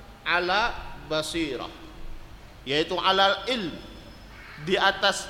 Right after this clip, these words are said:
ilmu. Ya. Dan Syekh Muhammad bin Shalih Al-Utsaimin rahimahullah, beliau menyebutkan di sini,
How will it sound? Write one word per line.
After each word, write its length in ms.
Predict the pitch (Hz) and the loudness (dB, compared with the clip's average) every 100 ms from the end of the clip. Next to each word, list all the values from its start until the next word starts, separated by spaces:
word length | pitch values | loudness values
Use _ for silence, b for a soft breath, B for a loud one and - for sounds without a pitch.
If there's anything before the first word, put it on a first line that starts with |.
| 240 | -4
ilmu. 560 | 247 208 151 117 - - - - - - - - - - - - - - | -2 -2 -4 -6 -12 -16 -18 -20 -20 -18 -20 -20 -20 -20 -20 -20 -20 -18
Ya. 320 | - 127 127 - - - - - - - - - - - - | -6 -2 -2 -4 -14 -18 -20 -20 -20 -20 -20 -20 -20 -20 -8
Dan 240 | 147 156 | -4 -2
Syekh 240 | - 240 233 | 4 4 8
Muhammad 400 | 233 240 233 208 | 6 6 0 -2
bin 80 | |
Shalih 320 | 202 240 233 214 | -2 2 2 2
Al-Utsaimin 560 | 208 196 233 220 202 190 | -2 -2 0 0 -2 -2
rahimahullah, 640 | 185 190 180 170 156 214 247 - - - - - - - - - - - - - - - - - - | -2 -2 -2 -2 2 2 0 -10 -14 -16 -16 -16 -16 -18 -18 -18 -16 -16 -16 -16 -18 -20 -18 -18 -6
beliau 240 | 160 196 | 4 6
menyebutkan 560 | 214 208 262 - 240 233 | 6 2 0 0 0 2
di 80 | 214 | -2
sini, 400 | 214 208 226 294 | -4 -2 -4 -6